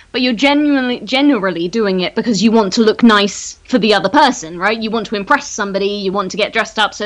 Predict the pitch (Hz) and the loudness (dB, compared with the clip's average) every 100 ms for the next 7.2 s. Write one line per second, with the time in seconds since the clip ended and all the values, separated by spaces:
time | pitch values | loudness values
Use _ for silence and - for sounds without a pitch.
0 | 202 190 190 196 190 285 294 233 - 175 | -4 -2 -2 -2 -4 -2 -2 -2 -2 -4
1 | 180 170 185 - 180 170 185 220 - - | -2 -4 -4 -2 -4 0 2 2 0 -14
2 | - 254 277 311 240 285 294 269 247 185 | 0 6 6 6 4 2 4 2 2 2
3 | 240 220 214 247 294 262 208 202 208 196 | 2 2 4 4 4 2 0 -2 -2 0
4 | 190 185 180 180 180 185 180 196 190 196 | 2 4 4 2 2 2 4 4 4 4
5 | 208 185 185 190 190 233 185 220 220 233 | 4 4 2 -2 -2 0 0 -2 -2 2
6 | 240 233 220 240 311 254 185 151 170 180 | 2 2 -2 -4 -2 -4 -6 -10 -6 -2
7 | 208 277 | 2 0